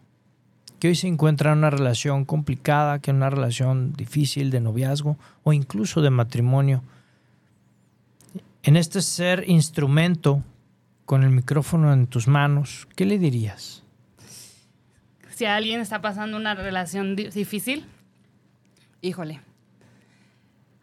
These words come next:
Speaker 2: Definitivamente lo primero que te diría es que trabajaras en ti,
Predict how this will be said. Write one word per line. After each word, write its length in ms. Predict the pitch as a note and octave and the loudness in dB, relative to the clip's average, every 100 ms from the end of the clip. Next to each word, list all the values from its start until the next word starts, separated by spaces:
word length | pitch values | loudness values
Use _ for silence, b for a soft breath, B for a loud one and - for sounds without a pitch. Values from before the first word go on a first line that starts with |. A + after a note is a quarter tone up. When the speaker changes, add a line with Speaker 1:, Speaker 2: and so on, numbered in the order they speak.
| b - | b -4
Speaker 2:
Definitivamente 880 | B3 B3 A#3+ A#3 C4+ D4 D4+ D4+ | -2 -2 -4 0 -2 0 -2 -2
lo 120 | D4+ C4+ | -2 -2
primero 320 | A#3 A3+ B3 | -2 -2 -4
que 100 | B3+ | -4
te 160 | A#3 G3+ | -6 -6
diría 360 | G3 G#3+ A#3+ | -4 -2 -2
es 160 | A#3+ - | -2 -6
que 120 | A3 | -8
trabajaras 560 | G#3 G3+ F#3+ F#3+ G3 G3+ | -4 -4 -2 -4 -4 -6
en 100 | F3 | -8
ti, 160 | F3 | -10